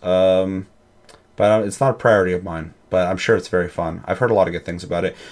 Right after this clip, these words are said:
Disco Elysium, this one I keep fucking hearing about, and I'm really curious.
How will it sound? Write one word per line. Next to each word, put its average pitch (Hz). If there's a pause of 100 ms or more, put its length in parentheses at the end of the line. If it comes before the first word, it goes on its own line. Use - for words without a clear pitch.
(160)
Disco 160
Elysium, 113
this 110
one 139
I 98
keep -
fucking 113
hearing 104
about, 82
and 87
I'm 87
really 113
curious. 90